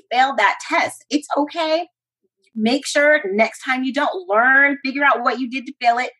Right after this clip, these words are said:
figure it out, don't fail it the next time." But I was like, "The one thing that I want you to keep in your head is every time life throws you challenges, you know, 'cause, um, game on, it's like a, it's a kind of like, it's a challenge, you know, like, you see guys out on the basketball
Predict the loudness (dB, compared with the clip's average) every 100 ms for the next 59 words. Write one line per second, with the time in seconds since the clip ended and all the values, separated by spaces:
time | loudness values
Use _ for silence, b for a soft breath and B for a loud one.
0 | _ _ -8 -4 0 2 2 2 0 -2
1 | -2 -4 -6 -6 -4 -4 -4 -6 -8 -8
2 | -14 _ _ 0 4 4 2 0 0 0
3 | 0 -2 -2 0 2 0 -4 -4 -8 -10
4 | -12 -10 -10 -10 -14 -8 -2 0 -2 -6
5 | b b -12 -2 -2 -2 -2 -4 0 2
6 | 2 0 -6 -6 -8 -12 -10 0 0 2
7 | 2 2 0 -2 _ _ _ 2 4 4
8 | 2 -4 -4 -2 0 -2 -8 _ -2 4
9 | 4 6 4 4 2 0 0 0 2 2
10 | 2 -2 _ _ _ _ _ -20 -2 -2
11 | -2 -4 -2 0 -2 -6 -10 -12 -10 -4
12 | -4 -4 -8 -8 -10 -10 -6 -2 -2 -2
13 | -12 -20 -10 -2 -2 -2 0 0 2 2
14 | 2 2 -2 -2 0 0 -2 -2 -2 -2